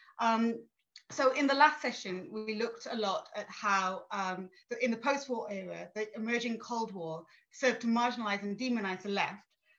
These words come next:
uh, but there were also political and financial pressures that closed on, in on the government and dampened the hopes raised by the post-war Labour Party in the nineteen fifties. Um, Hilary and Leo, one thing I loved in reading about both your books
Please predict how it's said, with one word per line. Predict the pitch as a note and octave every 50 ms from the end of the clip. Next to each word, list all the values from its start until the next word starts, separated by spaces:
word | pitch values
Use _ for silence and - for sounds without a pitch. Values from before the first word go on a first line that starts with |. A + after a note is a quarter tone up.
| _ _
uh, | A3+ A3 G#3+ G#3+ -
but | B3+ A#3+
there | B3 B3
were | B3 B3 -
also | - C#4 C#4 C4+ - C4 B3
political | - - A#3 A3+ A3 A3+ - - - A3
and | G3+ F#3 F#3+
financial | - A3+ G#3+ A3+ A#3 - - - A3+
pressures | - _ G#3 F#3+ - - F3+ E3+
that | F#3 F3+ -
closed | - A#3 A3+ A3+ A3+ A3
on, | G3+ G3+
in | - - G#3+
on | G3+ F#3+ F3+ F3+
the | F#3
government | - F#3+ F3 - F#3 F3 E3+ E3 - -
and | G3 F#3 -
dampened | A3 G#3+ G#3 G#3 A#3 G#3 G3
the | G#3
hopes | F#3+ F3+ F3 E3 E3 - - _ G#3 F3+
raised | A3+ A#3 A#3 A#3 A3+ -
by | - G3+
the | F#3+ F#3+ - _ _
post-war | B3+ B3 B3 A#3+ - - - F#3+ F3
Labour | E3+ E3 E3 E3 E3+ E3+ E3+ - _ -
Party | D#3+ D#3+ D#3+ - - E3 E3 F3
in | F3+ E3+
the | D#3+
nineteen | D#3 D#3 - - F#3+ F3+ -
fifties. | D4+ C4 - - - E3+ - - _ _ - _ _ _ - - - _ _ _ _ -
Um, | A#3 A#3 A3+ A3 A3 A3 G#3+ - - - _ _ _ _ - _ _
Hilary | - A#3+ C#4+ D4 D4
and | C4+ A#3
Leo, | F#3 E3+ E3 E3 F3+ - - - _ _ _ _ _
one | - C4+ D4 D4 -
thing | D4 B3+ B3+
I | - A#3 A3+
loved | A#3 A#3+ A#3+ A#3+
in | A#3 G#3 G3
reading | A#3+ B3+ - G3 E3+ F3
about | F3+ - F#3 D#3+ -
both | B3 B3+ B3+ -
your | A#3+ G3
books | - - E3+ G3+ - - - -